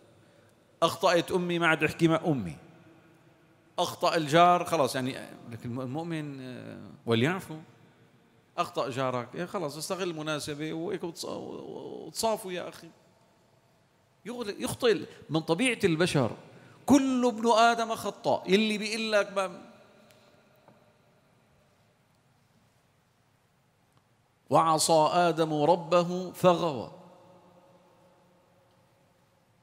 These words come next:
قال رب إني قتلت منهم نفسا." أخطأ ولا ما أخطأ؟ هو ما وكزه، يعني أخطأ.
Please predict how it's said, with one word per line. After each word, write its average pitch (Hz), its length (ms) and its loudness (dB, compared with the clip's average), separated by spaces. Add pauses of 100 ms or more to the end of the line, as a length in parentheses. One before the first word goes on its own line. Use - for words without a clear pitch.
(220)
قال 160 180 8
رب 180 300 6
إني 190 480 -4
قتلت 180 480 -4
منهم 180 480 -2
نفسا." 175 440 0 (2250)
أخطأ 208 220 4
ولا 196 240 8
ما 180 160 4
أخطأ؟ 185 480 0 (380)
هو 233 120 4
ما 240 180 -2
وكزه، 196 640 -2 (400)
يعني 113 300 -12
أخطأ. - 560 2